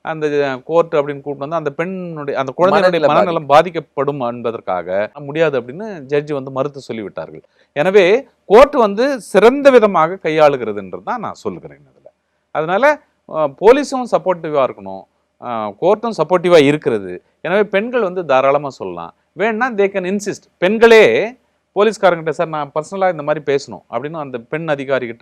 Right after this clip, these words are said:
Speaker 1: போய், "இந்த மாதிரி கம்ப்ளைண்ட்" அப்படின்னு சொல்லலாம் நேரடியாக. அதே மாதிரி கோர்ட்டுக்கு வரும்பொழுதும், அஹ், ஜட்ஜை பார்த்து, "நான் வந்து பர்சனலா பேசணும், எனக்கு in camera proceeding வேணும்" அப்படின்னு சொல்லி ஒரு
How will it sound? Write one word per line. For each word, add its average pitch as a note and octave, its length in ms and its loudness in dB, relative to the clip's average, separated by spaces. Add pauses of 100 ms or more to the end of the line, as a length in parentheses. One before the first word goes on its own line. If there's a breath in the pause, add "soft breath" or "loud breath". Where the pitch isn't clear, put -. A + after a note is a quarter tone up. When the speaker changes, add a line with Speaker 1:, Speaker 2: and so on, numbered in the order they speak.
Speaker 1:
போய், F#3 320 -10
"இந்த C3 140 -12
மாதிரி B2 400 -4
கம்ப்ளைண்ட்" A2+ 380 -8
அப்படின்னு A#2 180 -10
சொல்லலாம் A#2 420 0 (480)
நேரடியாக. A2+ 560 2 (220)
அதே F#3+ 240 2
மாதிரி G#3 500 -2
கோர்ட்டுக்கு G#3+ 300 4
வரும்பொழுதும், D#3 640 0 (320)
அஹ், C#3 420 -8
ஜட்ஜை F3 280 2
பார்த்து, D#3 360 0 (140)
"நான் D3 220 0
வந்து C#3+ 220 -6
பர்சனலா D#3 400 -2
பேசணும், A2+ 360 -8
எனக்கு G#2 220 -14
in C#3+ 100 -10
camera D#3+ 300 0
proceeding D#3+ 460 -2
வேணும்" G#3+ 480 2 (680)
அப்படின்னு G#3+ 300 4
சொல்லி A3+ 240 4
ஒரு G3+ 400 2